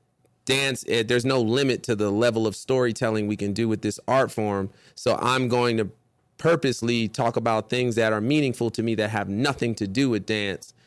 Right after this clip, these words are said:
and tell them through the medium of film and dance.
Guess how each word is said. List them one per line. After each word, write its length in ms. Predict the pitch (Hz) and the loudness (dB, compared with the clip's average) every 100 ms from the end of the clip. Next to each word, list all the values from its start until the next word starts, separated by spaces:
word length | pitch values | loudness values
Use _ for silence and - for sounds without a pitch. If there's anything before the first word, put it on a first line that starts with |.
| _ - | _ -4
and 180 | 104 - | -4 -2
tell 300 | 143 147 131 | 2 2 2
them 280 | 104 95 98 | 0 -2 -2
through 280 | 131 127 | -2 0
the 100 | 113 | 0
medium 580 | 107 117 110 98 95 95 - - | 0 0 -2 -2 -2 -4 -8 -8
of 140 | 101 | -8
film 340 | - - 113 104 | -4 -2 0 0
and 180 | 101 92 | -2 0
dance. 460 | 113 107 95 - | 0 0 -4 -8